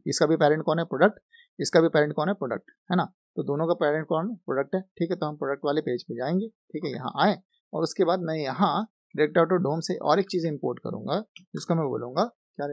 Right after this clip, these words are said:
बोलूँगा, मैं बोलूँगा आउटलेट, ठीक है। तो हम एक और कंपोनेंट यहाँ से इंपोर्ट करेंगे आउटलेट नाम से, ठीक। अभी आउटलेट क्या करेगा? आउटलेट ये करेगा कि भाई जो भी ये जो फीचर्स है ना, ठीक है, ये फीचर्स क्योंकि इसके अंदर है, प्रोडक्ट के अंदर है, ठीक है, तो जो भी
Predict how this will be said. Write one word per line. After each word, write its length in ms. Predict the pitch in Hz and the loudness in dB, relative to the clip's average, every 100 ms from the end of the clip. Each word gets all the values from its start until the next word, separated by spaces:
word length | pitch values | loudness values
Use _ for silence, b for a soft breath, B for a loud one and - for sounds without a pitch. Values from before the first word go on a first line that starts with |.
| 143 | -6
बोलूँगा, 300 | 139 143 165 | -6 -4 -4
मैं 180 | 165 143 | -6 -4
बोलूँगा 280 | 127 135 160 | -4 -4 -6
आउटलेट, 400 | 123 - - - _ _ _ - | -6 -8 -12 -14 _ _ _ -8
ठीक 100 | 185 | -6
है। 60 | - _ _ _ - | -8 _ _ _ -12
तो 40 | |
हम 120 | 131 143 | -10 -4
एक 160 | 139 - 160 | -6 -6 -2
और 160 | 151 170 | 0 0
कंपोनेंट 500 | 135 131 135 135 135 | -4 -4 -8 -6 -6
यहाँ 140 | 127 | -6
से 120 | 135 | -6
इंपोर्ट 280 | 131 127 120 | -6 -4 -4
करेंगे 240 | 120 131 156 - | -6 -8 -8 -8
आउटलेट 320 | 120 175 180 | -8 -6 0
नाम 180 | 170 185 | 2 2
से, 140 | 190 | 2
ठीक। 360 | - _ 190 - b b - | -2 _ -6 -6 b b 2
अभी 120 | 214 | 4
आउटलेट 360 | 165 147 208 196 | 6 8 8 8
क्या 120 | 208 | 6
करेगा? 360 | 151 117 160 226 _ _ | 4 0 -4 -6 _ _
आउटलेट 300 | 143 139 185 175 | -4 0 -2 4
ये 160 | 160 | 4
करेगा 260 | 175 135 127 | 6 4 0
कि 120 | 156 | -4
भाई 160 | 147 156 | -4 -4
जो 180 | 135 143 | 0 0
भी 140 | 185 151 - _ _ - | 2 2 0 _ _ -16
ये 240 | 147 151 196 | -4 0 4
जो 100 | 190 | 2
फीचर्स 340 | 165 151 180 | 2 2 2
है 60 | 139 | 2
ना, 100 | 156 185 | -4 -6
ठीक 140 | 156 160 | -2 0
है, 60 | |
ये 100 | 143 147 | 0 -2
फीचर्स 460 | 139 131 180 190 | -6 0 0 0
क्योंकि 320 | - 160 202 | -4 -4 -2
इसके 200 | 185 - | -2 2
अंदर 200 | 185 185 | 2 2
है, 60 | 180 | 2
प्रोडक्ट 280 | 175 160 - | 2 0 0
के 60 | |
अंदर 240 | 165 160 160 | -4 -2 -2
है, 60 | 151 | -2
ठीक 180 | 185 160 | -2 -2
है, 40 | - b b _ | -4 b b _
तो 60 | 165 | 0
जो 160 | 143 156 | 2 2
भी 240 | 185 214 | 0 -4